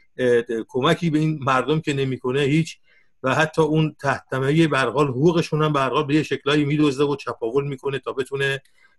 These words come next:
اه، در این مسئله که مردم رو هر چقدر در فقر نگهداری حکومت دوامش بیشتر هست. چرا؟ چون مردم فقیر،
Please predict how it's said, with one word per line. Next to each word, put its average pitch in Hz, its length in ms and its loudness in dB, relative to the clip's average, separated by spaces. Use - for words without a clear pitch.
اه، 117 200 4
در 117 200 2
این 175 220 2
مسئله 151 380 2
که 160 140 -4
مردم 131 520 0
رو 143 180 2
هر 165 200 0
چقدر 175 360 -2
در 160 120 2
فقر 190 400 0
نگهداری 180 840 -2
حکومت 160 640 0
دوامش 165 420 2
بیشتر 135 400 -2
هست. 92 240 -10
چرا؟ 170 260 2
چون 180 200 -2
مردم 151 440 0
فقیر، 165 480 -2